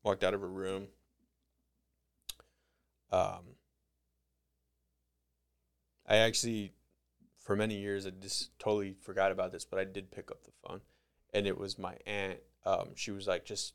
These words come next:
stay there, just stay there." She couldn't say, she didn't know how to say, but my grandma had already said, um, the Navy had an old address on file, and they went to my aunt's house. So,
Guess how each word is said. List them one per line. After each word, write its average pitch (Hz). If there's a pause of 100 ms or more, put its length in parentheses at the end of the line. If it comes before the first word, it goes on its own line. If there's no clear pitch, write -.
(120)
stay 92
there, 90
just -
stay 87
there." 87
She -
couldn't -
say, -
she -
didn't - (420)
know 117
how 110
to 98
say, 107
but 101
my 101
grandma 98
had 95
already 95
said, 92 (1080)
um, 101 (220)
the 110
Navy 104
had 98
an 90
old 101
address 95
on 90
file, 92
and 90
they 87
went 95
to -
my 78
aunt's 87
house. - (1500)
So, 104